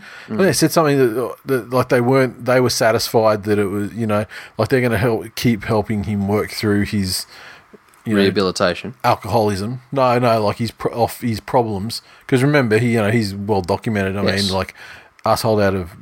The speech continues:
Speaker 1: Penrith, you know, based on that. After asshole out of South, based on that too, wasn't he?
Speaker 2: Yep.
Speaker 1: Yeah. So I don't think they're gonna,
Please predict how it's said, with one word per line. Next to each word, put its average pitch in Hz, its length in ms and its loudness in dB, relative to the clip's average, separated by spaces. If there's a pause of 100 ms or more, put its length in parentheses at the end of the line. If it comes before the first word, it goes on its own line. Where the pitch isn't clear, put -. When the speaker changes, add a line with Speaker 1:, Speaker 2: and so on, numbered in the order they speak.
(240)
Speaker 1:
Penrith, 101 440 -2 (140)
you 104 100 -4
know, 98 60 -2
based 98 260 -2
on 107 60 0 (340)
that. 113 200 -4
After 113 260 0
asshole 104 400 -2
out 95 100 -4
of 85 240 -8
South, 110 460 -2
based 113 180 0
on 127 60 -4
that 117 160 -4
too, 135 160 0
wasn't 160 280 -4
he? 127 100 -2
Speaker 2:
Yep. 131 100 -2 (240)
Speaker 1:
Yeah. 101 160 2
So 104 320 2 (2000)
I 156 140 4
don't 165 200 4
think 160 220 0
they're 139 100 4
gonna, 127 280 2